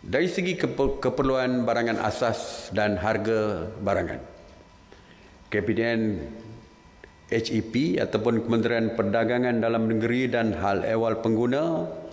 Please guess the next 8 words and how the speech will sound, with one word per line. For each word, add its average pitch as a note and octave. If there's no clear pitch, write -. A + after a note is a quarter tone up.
sentiasa B2+
memantau A#2+
bekalan A2+
dan G#2
harga A2+
dua B2+
puluh B2
lima A2+